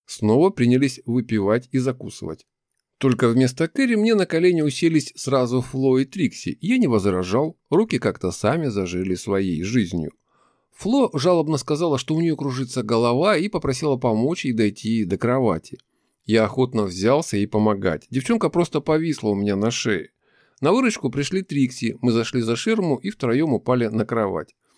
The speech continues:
Я сразу принялся целовать девчонок, обнимать, лапать, задрал Фло подол, потащил с ножек трусики. Трикси расстегнула ей платье, гладила и целовала грудь.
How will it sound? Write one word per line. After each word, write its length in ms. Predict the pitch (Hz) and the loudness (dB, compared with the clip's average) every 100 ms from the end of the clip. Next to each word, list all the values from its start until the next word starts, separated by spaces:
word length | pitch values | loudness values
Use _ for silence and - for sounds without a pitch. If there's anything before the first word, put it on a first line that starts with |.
| _ _ _ - | _ _ _ -2
Я 180 | 165 | -2
сразу 320 | 190 240 214 180 | 0 0 0 0
принялся 400 | 151 135 113 110 | -2 0 -2 -4
целовать 500 | - 117 117 131 143 | -2 2 2 2 0
девчонок, 640 | 101 - 165 180 120 - | -4 -4 -2 0 -2 -4
обнимать, 640 | 92 98 107 170 151 - | -6 -2 -2 0 -4 -4
лапать, 460 | 120 160 156 113 _ _ _ - | -2 -2 -2 -4 _ _ _ -4
задрал 440 | 135 185 233 190 | 2 4 4 2
Фло 240 | 127 151 147 | 0 -2 0
подол, 420 | 131 131 190 208 | 0 2 2 2
потащил 460 | 120 113 117 185 | -2 -4 -4 -4
с 100 | 170 | -4
ножек 340 | 123 127 127 - | 2 2 0 -4
трусики. 580 | 147 110 - - - - _ _ _ _ _ | -4 -2 -4 -12 -14 -16 _ _ _ _ _
Трикси 320 | 226 240 220 | -6 -2 2
расстегнула 580 | 180 - 165 165 170 147 | 2 2 -2 0 0 2
ей 140 | 135 | 4
платье, 460 | 127 143 196 196 127 | 2 0 0 0 0
гладила 460 | 110 139 175 123 104 | 2 2 2 2 2
и 80 | |
целовала 720 | 95 - 98 98 107 101 98 - | 0 0 0 2 2 2 0 -4
грудь. 480 | 104 123 95 - | 0 2 2 -4